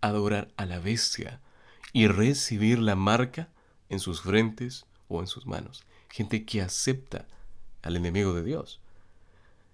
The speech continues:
Antes de empezar, tenemos que leer el texto bíblico, Apocalipsis catorce, versículos nueve al once. Vamos a leer esa sección del capítulo catorce de Apocalipsis,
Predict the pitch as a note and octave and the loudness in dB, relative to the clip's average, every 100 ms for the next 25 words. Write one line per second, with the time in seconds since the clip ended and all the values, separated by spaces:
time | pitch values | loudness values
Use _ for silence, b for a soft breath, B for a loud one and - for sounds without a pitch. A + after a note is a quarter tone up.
0 | _ B2 D3 B2+ A2 G#2+ C#3 B2+ A#2 A#2+ | _ 0 4 4 4 2 2 4 4 4
1 | - G2+ G2+ G#2 G#2+ - F#2+ G2+ G#2+ G#2+ | 2 4 4 4 0 -2 0 2 0 0
2 | G2+ F2+ F2+ F2+ - G#2 - - - G2 | -2 -2 -4 -4 -6 -8 -8 -8 -4 -4
3 | - B2+ C3+ b b _ F#2 E2+ E2+ G#2+ | -4 -6 -8 b b _ -6 -2 0 0
4 | G2 F2 F#2+ G2+ G#2 G#2+ B2+ _ F2 E2 | -2 -2 0 2 2 -2 -6 _ -6 -4
5 | G#2+ A#2+ B2+ F#2+ G2 G2 F2+ F2+ F2+ E2+ | -2 -4 -4 -2 -2 0 -2 -4 -6 -8
6 | D#2+ - G#2 A2 A2 b b - - E2+ | -8 0 2 2 -2 b b -20 -14 -12
7 | - G#2+ G2 G2+ F2+ D#2+ - G2+ - F2+ | -8 -4 -4 -2 -2 -4 -6 -6 -6 -6
8 | D#2+ F2 F2 A2+ E3 | -6 -6 -4 -4 -6